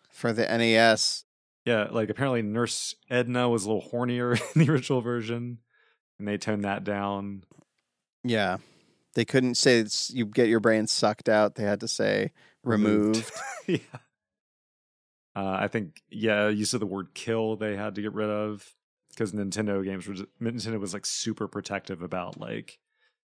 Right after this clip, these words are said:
Speaker 2: it being a family system, it being, like, everything being kid friendly.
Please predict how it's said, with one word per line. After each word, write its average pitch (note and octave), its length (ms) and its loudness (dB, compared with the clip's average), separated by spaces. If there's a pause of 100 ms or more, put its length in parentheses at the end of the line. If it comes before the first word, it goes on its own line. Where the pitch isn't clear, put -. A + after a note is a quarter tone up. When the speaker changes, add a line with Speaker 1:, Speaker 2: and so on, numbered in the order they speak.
(320)
Speaker 2:
it G#2 140 -2
being G2 200 -2
a F#2+ 60 -2
family G#2 380 -4
system, G2 500 -4
it F#2+ 80 -6
being, F#2 300 -6
like, F#2+ 180 -10 (240)
everything G2 260 -4
being F2 140 -8
kid G#2 220 -6
friendly. G#2 500 -6